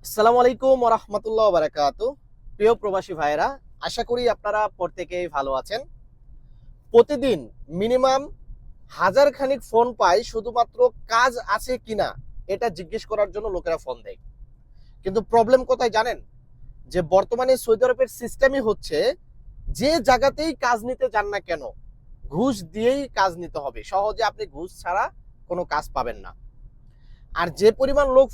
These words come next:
ফোন দেয় কাজের জন্য, তার চাইতে বেশি পরিমাণ কাজ কিন্তু আছে, কিন্তু প্রত্যেকটা সেক্টরেই ঘুষ দেওয়ার কারণে কেউই কিন্তু কাজ নিতে পারে না। সবসময় চেষ্টা করি ফ্রিতে কাজে লাগানোর, কিন্তু বর্তমান সিস্টেমটাই হয়ে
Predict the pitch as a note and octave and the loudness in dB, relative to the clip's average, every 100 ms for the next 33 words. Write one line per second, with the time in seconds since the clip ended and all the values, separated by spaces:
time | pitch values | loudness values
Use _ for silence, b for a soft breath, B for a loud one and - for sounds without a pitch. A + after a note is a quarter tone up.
0 | - A3 C4 C#4 C4+ - G#3+ B3 G#3+ A3 | 4 4 6 6 6 4 2 2 2 -2
1 | F#3 B2+ - - - - A3+ B3 B3 C#4 | -2 -6 -8 -18 -20 -4 0 0 2 2
2 | C#4+ A3+ A3+ - A#3+ C4+ C4 C4+ A#3 A#3 | 2 -2 -2 -4 -6 -4 -4 -6 -6 -4
3 | A#3 - B3 A#3 A#3 - F#3 - C#3 - | -4 -4 -14 -8 -6 -4 -4 -4 -12 -12
4 | - - - - A3 A#3 A3 A3 - A#3+ | -20 -20 -20 -8 -8 -8 -6 -6 -6 -8
5 | C4 A3+ A3+ - A#3+ C4+ D4+ - - - | -8 -6 -8 -4 -4 -4 -6 -14 -20 -20
6 | - - F3 C#4 B3+ G#3+ B3+ B3+ B3+ - | -20 -10 -2 -2 -2 2 2 4 0 0
7 | A3+ A3+ G#3 F#3 C4 - - - A3 A3 | 0 0 -2 -4 -6 -10 -14 -6 0 0
8 | B3 - G#3 A3 - F3 D#3+ E3+ D#3+ G#3 | -2 -8 -10 -10 -4 -4 -4 -10 -6 -6
9 | D#4+ - - - D#3 D3 A#2 F#2+ - - | -6 -10 -14 -6 -2 -2 -4 -14 -20 -12
10 | - - - - - - - - G#3+ G3+ | -4 -2 -2 -2 -4 -8 -20 0 0 2
11 | C4+ C#4+ - C4 C4+ C4 C#4+ - C4 - | 2 4 2 -2 -2 0 -2 -4 -4 -2
12 | C4+ A#3 A3+ G#3 F3+ D3+ B2 - A#3+ C4+ | 0 0 2 0 0 -4 -8 -12 -12 -10
13 | B3+ G3+ G#3+ - C4 B3+ - B3 - C#4+ | -4 -2 -2 -4 -10 -10 -10 -12 -2 -2
14 | C#4 C4 C#4+ A#3 A3 | 0 2 2 6 4